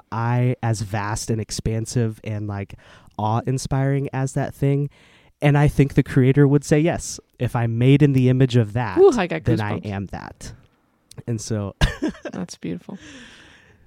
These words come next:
Speaker 1: So yeah, that's a very long-winded way of, of answering your question, but that's kind of where I am. And I think it's long-winded
Speaker 2: Mm-hmm.
Speaker 1: because it's still evolving. Like, it's, it's evolving every day. Every song or idea or experience I have in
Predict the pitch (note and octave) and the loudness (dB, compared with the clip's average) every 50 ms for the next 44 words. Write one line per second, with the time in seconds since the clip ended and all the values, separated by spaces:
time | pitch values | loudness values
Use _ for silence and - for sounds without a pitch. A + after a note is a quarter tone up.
0 | - - - - - - F#3 F3+ F3 E3+ F3 F#3+ F3+ C#3+ G2+ - - E3 D#3+ - | -18 -18 -14 -10 2 6 8 8 8 8 8 6 6 4 2 2 2 2 2 2
1 | E3+ C#3 D#3+ D#3+ D#3+ D#3+ C#3+ C3+ C#3 C#3 C#3 C#3 C3 C3 C3+ B2+ C3 A#2+ A#2 A#2 | 2 4 6 6 6 6 4 4 2 2 2 2 2 0 2 2 0 2 2 2
2 | A#2 A#2 A#2 G#2+ G2 - _ - G#2+ G2+ G2 - - - A#2 A2+ - - A2+ G#2+ | 2 2 0 0 -2 -6 _ -6 -6 -6 -6 -10 -6 -4 -4 -4 -2 -4 -4 -4
3 | G2+ - - A2+ G#2+ - A2+ F#2+ A2 - A2+ G#2+ - - - B2+ A#2+ A2+ A#2 A#2+ | -4 -4 -6 -6 -4 -6 -6 -8 -4 -4 -4 -4 -6 -4 -2 -2 -2 0 0 0
4 | A#2 A#2+ C3+ C3+ C3+ - F3+ F#3 F#3 - A3+ G#3+ - A3+ - - - G3+ G#3 G3+ | 2 2 0 0 2 4 4 4 6 6 4 2 2 -2 -4 2 4 4 4 6
5 | F#3+ F3 G3 G#3+ B3 A#3 A3 A#3 G#3 E3 A3 G#3+ E3 G#3+ G#3+ - - - - - | 6 4 4 2 0 0 0 -2 0 2 0 0 0 -2 -6 -6 -10 -10 0 2
6 | G3 G3 G3+ G3+ G3+ F#3+ - - - - F#3 E3+ F#3 G#3 A3 - - D2 - - | 4 4 6 4 2 0 -2 -8 -4 -2 0 2 2 2 2 0 -6 -12 -12 -14
7 | - - - C#3 - - B2+ - - - - - - _ _ _ _ _ _ - | -12 -6 -6 -6 -4 -4 -6 -6 -6 -12 -12 -14 -16 _ _ _ _ _ _ -20
8 | - - - - - C#3 - D3 B2+ C3+ C3+ C#3 C3+ C#3 C3+ C#3+ C3 C#3 C#3+ C3+ | -18 -16 -12 -8 -8 -2 -2 0 0 2 0 2 0 0 -2 -2 -2 -2 -2 0
9 | D#3+ C#3+ A2 - - B2+ B2 - C3+ C3+ C3+ C3+ C3 - - - - - - _ | 0 -2 -2 0 -2 -2 -2 0 0 2 2 0 -2 -6 -12 -20 -20 -20 -20 _
10 | - - - C3 B2+ C3 C3 B2+ B2 - A#2 A#2+ A#2+ A2 A#2+ B2 B2 B2+ B2+ - | -6 0 0 2 2 2 0 -2 -4 -2 -2 -2 0 0 0 0 0 0 0 -2
11 | - A2 A2 A2 - - - - A2 A2 A2+ A2+ - - G#2 G2+ G#2 G#2+ G#2+ G#2+ | -2 -6 -6 -6 -8 -10 -6 -4 -2 -2 -2 -2 -4 -6 -8 -6 -6 -6 -6 -6
12 | G#2+ G2+ - - - G#2+ G#2+ G#2+ G#2+ G#2 G#2 | -6 -8 -10 -8 -6 -4 -4 -4 -4 -6 -8